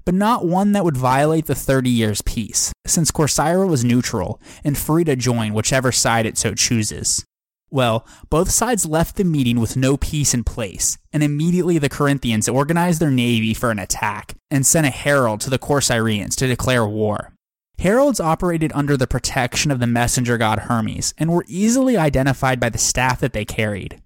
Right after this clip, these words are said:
They alone could travel unmolested between warring states or armies in order to deliver messages and take back replies. So with their herald having declared war, Corinth sent a fleet of seventy-five ships along with two thousand hoplites to Epidamnus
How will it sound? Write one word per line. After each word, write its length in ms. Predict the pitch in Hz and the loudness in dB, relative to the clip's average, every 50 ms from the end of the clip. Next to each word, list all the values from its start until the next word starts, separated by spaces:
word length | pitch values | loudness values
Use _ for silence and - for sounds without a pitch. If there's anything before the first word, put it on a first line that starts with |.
| _ _ _ _ _ - | _ _ _ _ _ -2
They 120 | 160 180 | 2 4
alone 400 | 214 240 214 165 151 151 160 175 | 4 4 4 4 2 2 2 2
could 160 | 156 - 151 120 | 0 -2 -2 -4
travel 480 | - - 143 135 127 131 123 120 117 - | -2 -2 0 2 2 2 2 0 0 0
unmolested 760 | 127 127 135 139 135 131 123 120 113 117 113 - - 127 113 | 0 -2 0 0 0 0 0 0 0 0 0 0 -2 -2 -2
between 380 | - - - - 135 127 123 120 | -2 -4 -2 -2 0 0 0 0
warring 380 | 120 113 123 123 123 117 110 | 0 2 2 2 2 2 0
states 500 | 107 - - - 117 110 104 - - - | 0 -2 0 0 0 -2 -2 -4 -6 -4
or 100 | - 127 | -2 -2
armies 480 | - 131 123 123 120 110 98 90 104 - | 0 2 2 2 2 0 -2 -6 -6 -6
in 100 | 107 117 | -4 -2
order 300 | 117 139 156 165 185 180 | -2 0 0 0 0 -2
to 160 | 175 - 156 | -2 -2 -2
deliver 320 | 143 139 131 135 123 120 110 | -2 0 0 0 0 0 0
messages 640 | 107 107 107 - - 107 - - 98 - - - - _ _ - | 0 -2 -2 -2 -4 -6 -6 -8 -8 -6 -8 -10 -10 _ _ -6
and 140 | 135 135 - | -4 -2 0
take 220 | 135 139 135 - | 0 0 0 0
back 260 | - 120 110 104 - | 0 0 0 0 -2
replies. 680 | 110 107 - - 117 104 101 98 - - - - - - - _ _ _ _ _ _ _ _ _ _ - | -4 -6 -2 -2 0 -2 -2 -4 -6 -6 -6 -6 -6 -6 -10 _ _ _ _ _ _ _ _ _ _ -8
So 160 | - - 175 165 | -2 0 0 0
with 140 | 160 160 | 0 0
their 160 | - 175 156 127 | 0 0 0 0
herald 480 | - - - 170 170 147 127 110 110 | 0 -2 0 0 2 2 2 0 -2
having 460 | - - - 143 143 156 165 185 180 | -4 -4 -2 0 0 2 2 0 0
declared 460 | 165 147 - - 156 147 139 139 123 107 | 0 -2 -2 -2 0 2 2 2 0 -2
war, 500 | 104 113 117 117 101 101 - 104 - - - - - - - - | -2 0 0 0 0 0 -4 -6 -8 -12 -20 -20 -20 -20 -14 -10
Corinth 360 | - - 160 180 214 226 - | -4 0 2 2 2 2 0
sent 320 | - - - 220 220 226 220 | -2 -2 0 0 0 0 -2
a 80 | 170 | -2
fleet 380 | - - - 147 131 117 117 - | -4 -4 -4 -2 -2 -2 -2 -4
of 100 | - - | -4 -6
seventy-five 880 | - - - 143 143 147 165 202 233 226 - - 170 151 147 139 117 | -4 -2 0 0 0 0 2 2 2 0 2 0 0 0 2 0 0
ships 540 | - - - - 131 104 - - - - - - - | 0 0 0 0 0 -2 -2 -4 -6 -6 -6 -8 -4
along 380 | 135 135 139 143 143 151 156 156 | -2 -2 0 2 2 2 2 0
with 200 | 143 - - - | -2 -4 -4 -8
two 180 | - - 175 | -2 -2 -2
thousand 360 | - 202 185 180 180 160 147 - | 0 2 2 2 4 2 2 0
hoplites 600 | - - 131 127 139 - 123 107 104 101 - - | 0 0 0 0 0 0 -4 -6 -6 -6 -6 -4
to 100 | - 110 | -2 -2
Epidamnus 800 | 110 117 - 110 110 104 104 107 104 101 101 78 - - - | -2 0 -2 -2 -2 -2 -2 0 -2 -2 -2 -2 -2 -4 -4